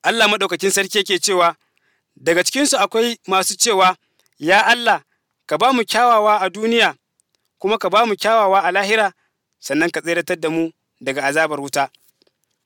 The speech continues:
Ya Allah, muna roƙonka, ka gyara halayen musulmi,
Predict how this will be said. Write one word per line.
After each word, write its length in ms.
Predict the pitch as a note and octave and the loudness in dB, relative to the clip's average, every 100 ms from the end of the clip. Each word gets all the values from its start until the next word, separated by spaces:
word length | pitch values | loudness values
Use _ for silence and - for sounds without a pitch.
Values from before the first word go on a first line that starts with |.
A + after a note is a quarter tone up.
| _ | _
Ya 220 | C#3 E3 G3 | -2 2 2
Allah, 320 | G3+ F#3 C#3 _ _ _ - | 2 0 -2 _ _ _ -6
muna 240 | F#3 G#3+ | 0 0
roƙonka, 540 | F#3+ F3+ G#3+ A3 F3+ C#3 _ _ _ _ | 0 0 -2 0 -2 -4 _ _ _ _
ka 100 | - B2+ | -14 -2
gyara 320 | F#3 G#3+ F#3+ | 2 4 2
halayen 460 | G#3+ A#3+ A3+ G#3+ G#3+ | 2 2 4 2 0
musulmi, 560 | F#3+ F#3+ G3 G#3 F#3 | -4 -2 0 -2 -2